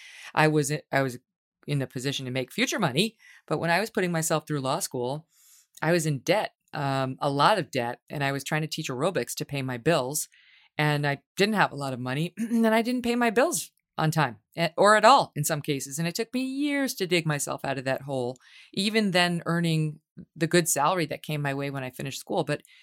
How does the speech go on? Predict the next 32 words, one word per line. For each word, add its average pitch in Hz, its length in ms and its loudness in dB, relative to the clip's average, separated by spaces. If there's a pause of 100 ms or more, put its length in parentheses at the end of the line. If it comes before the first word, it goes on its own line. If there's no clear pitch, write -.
(300)
it's 131 160 -4
embarrassing, 180 840 0
it's - 240 -12
awful, 170 480 2
it - 140 -6
does 151 180 0
bring 175 180 -2
a 165 60 0
lot 151 160 0
of 147 80 -10
conflict 151 480 -4
into 147 160 -4
your 147 120 -6
life, 139 340 -2
you 135 60 -12
feel 160 320 0
terrible, 143 640 -2 (540)
you're 175 120 -6
just, 202 280 -2 (100)
it's 180 180 -4
the 180 80 0
worst 226 380 0
version 156 360 -2
of 127 100 -12
yourself. 123 560 -6
And 156 140 -4
so, 147 360 0 (960)
you 190 120 -2
know, 175 120 2
the, 175 180 -2
of 190 100 -2
course 208 500 4